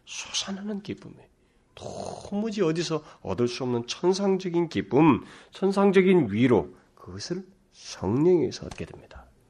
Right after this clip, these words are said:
성격이 달라요. 게다가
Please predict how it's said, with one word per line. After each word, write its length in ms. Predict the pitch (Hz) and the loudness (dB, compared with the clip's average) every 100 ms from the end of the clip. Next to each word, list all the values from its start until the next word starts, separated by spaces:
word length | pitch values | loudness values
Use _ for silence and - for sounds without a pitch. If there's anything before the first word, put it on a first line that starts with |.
| _ _ _ _ _ - | _ _ _ _ _ -16
성격이 460 | - 170 170 - | -10 -8 -8 -12
달라요. 420 | - - - - - _ _ _ _ _ _ _ _ _ | -14 -18 -20 -20 -20 _ _ _ _ _ _ _ _ _
게다가 560 | - 139 165 165 131 | -4 2 4 4 2